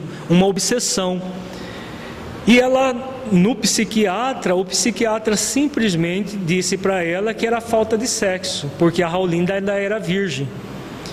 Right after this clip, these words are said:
E ele se candidatou a ser o primeiro para fazer a terapia.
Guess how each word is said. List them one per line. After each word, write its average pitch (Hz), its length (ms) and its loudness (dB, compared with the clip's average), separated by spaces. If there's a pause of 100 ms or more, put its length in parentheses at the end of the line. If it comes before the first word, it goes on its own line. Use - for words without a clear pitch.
(260)
E 226 140 8
ele 214 260 6
se 220 160 -2
candidatou 247 960 2
a 220 120 0
ser 226 200 -2
o 226 60 2
primeiro 226 640 2 (1040)
para 202 500 2 (1900)
fazer 202 340 2
a 233 60 -2
terapia. 214 800 2